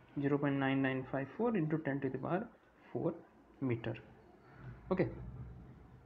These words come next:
well, I think ମୋତେ ଟିକେ ଡାଉଟ୍ ଲାଗୁଛି, ଏଇଟା I think ten to the power four ହେବନି ପିଲାମାନେ। ଟେନ୍ to the power fourteen ହେବ।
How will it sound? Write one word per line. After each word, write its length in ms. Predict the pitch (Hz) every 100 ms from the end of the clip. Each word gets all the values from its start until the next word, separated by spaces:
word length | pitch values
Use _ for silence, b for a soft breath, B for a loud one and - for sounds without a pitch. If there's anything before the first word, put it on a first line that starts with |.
| - - - - B B B B B B - - - - - - - - - - - - -
well, 240 | 175 165
I 80 | 147
think 280 | 147 175 170
ମୋତେ 180 | 156 160
ଟିକେ 180 | 156 147
ଡାଉଟ୍ 220 | 131 147
ଲାଗୁଛି, 360 | 160 147 131 165
ଏଇଟା 240 | 180 156 151
I 80 |
think 260 | 143 151 156
ten 180 | 143 143
to 100 | 147
the 100 | 156
power 280 | 156 151 151 151 -
four 200 | 156 175
ହେବନି 320 | 160 143 139 135
ପିଲାମାନେ। 360 | 135 131 135 202 - b b - -
ଟେନ୍ 200 | - 170
to 100 | 170
the 140 | 170 180
power 380 | 175 156 156 196
fourteen 640 | - - - 170 190 143
ହେବ। 240 | 123 131